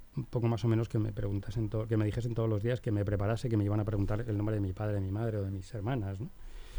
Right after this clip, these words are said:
No, y de hecho, incluso en algunas circunstancias en las que ha habido o había algún tipo de evento eh, público, tampoco soy de llevar papeles. ¿Esto penaliza al que los lleva? No, simplemente yo me encuentro más a gusto no sabiendo lo que se me va a preguntar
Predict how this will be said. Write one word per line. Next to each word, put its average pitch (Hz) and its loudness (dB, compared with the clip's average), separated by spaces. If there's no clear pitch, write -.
No, 127 6
y 127 2
de 117 4
hecho, 123 2
incluso 113 0
en 113 6
algunas 110 2
circunstancias 123 0
en 117 2
las 107 0
que 123 0
ha - 4
habido 113 2
o 110 2
había 113 6
algún 104 4
tipo 107 0
de 107 2
evento 104 2
eh, 113 -4
público, 117 0
tampoco 120 4
soy 107 2
de 98 2
llevar 95 0
papeles. 98 0
¿Esto 147 4
penaliza 143 8
al 127 4
que 123 4
los 117 6
lleva? 131 4
No, 120 6
simplemente 110 2
yo 107 4
me 107 4
encuentro 104 0
más 107 -4
a 117 0
gusto 113 -2
no 123 2
sabiendo 110 0
lo 101 -4
que 104 -6
se 107 -6
me 101 0
va 101 0
a 101 -4
preguntar 104 0